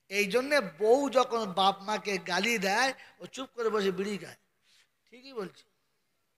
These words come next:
হ্যাঁ না বলো? আর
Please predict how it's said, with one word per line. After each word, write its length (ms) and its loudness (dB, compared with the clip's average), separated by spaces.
হ্যাঁ 180 -4
না 120 -2
বলো? 260 0
আর 120 -12